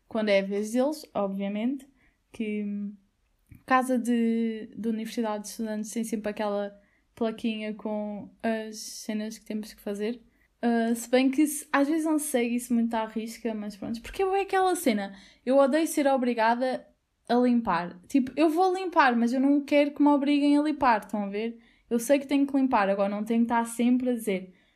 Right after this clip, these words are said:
"Olha, hoje é a tua semana de limpar." Tipo, né, eu sei que tenho, ok? Eu faço. Agora quando me obrigam e quando estão sempre a dizer isso, eu fico um bocado,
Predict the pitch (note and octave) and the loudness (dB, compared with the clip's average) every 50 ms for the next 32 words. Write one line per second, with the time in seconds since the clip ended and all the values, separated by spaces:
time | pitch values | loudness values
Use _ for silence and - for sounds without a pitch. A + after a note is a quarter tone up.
0 | _ - - C4 C#4 C4+ B3 A3 - - A3+ A#3+ A#3 B3+ B3+ B3+ C4 C#4 B3+ C4 | _ -4 0 2 2 4 2 2 0 0 0 0 2 2 0 0 -2 -4 -2 -2
1 | B3+ C4 C4 B3+ B3+ C4 B3+ B3+ B3 G#3 F#3+ F#3+ F#3+ - - G#3 - - - G#3 | -2 0 0 0 0 0 0 0 0 0 -2 -2 -4 -8 -14 -18 -18 -12 -6 -4
2 | A3 G3 G3 A3 - - B3+ C4 B3+ C4 E4 E4 D#4+ E4 - - - F#3+ F#3 F#3+ | -4 -4 -4 -6 -4 -4 -2 -2 -2 -2 -2 -2 -2 -4 -6 -2 -2 -2 -2 -2
3 | G3 G3+ G3+ G3 - B3 C4+ C4+ - - A#3+ A#3+ A#3 - - F#3 F#3+ G3 G3 - | -6 -6 -6 -4 -2 -2 -2 -2 0 0 0 0 0 0 0 0 0 0 -4 -10
4 | - - _ _ _ _ _ _ - A#3+ A#3 C#4+ D4+ D4 D#4 D4+ D#4 D4+ C#4+ C#4+ | -16 -18 _ _ _ _ _ _ -4 0 2 2 4 2 2 2 4 4 4 4
5 | C4+ C4+ B3 A#3 G#3 G3+ G#3 A3 A#3 B3 A#3+ A3 G#3 G3+ G3 G3 G#3 G3 - A#3 | 4 4 2 2 2 0 0 2 2 2 2 0 -2 -4 -6 -8 -10 -6 -4 -4
6 | A3+ A3+ A3+ A#3 A3+ A3+ - B3 A#3 A3+ A3+ A3+ G#3+ A3 A3 G#3+ G#3 G#3+ G#3 G#3 | -4 -2 -2 -2 -4 -2 0 0 0 0 0 -2 -6 -6 -6 -6 -2 -2 -2 -2
7 | G#3 G#3+ G#3+ G#3+ - A#3 A3 A3 - - A#3 - A3+ A3 G#3+ - A3 G#3+ G3+ A3 | -2 -6 -8 -8 -6 -6 -6 -6 -8 -10 -10 -8 -10 -10 -8 -8 -6 -6 -8 -8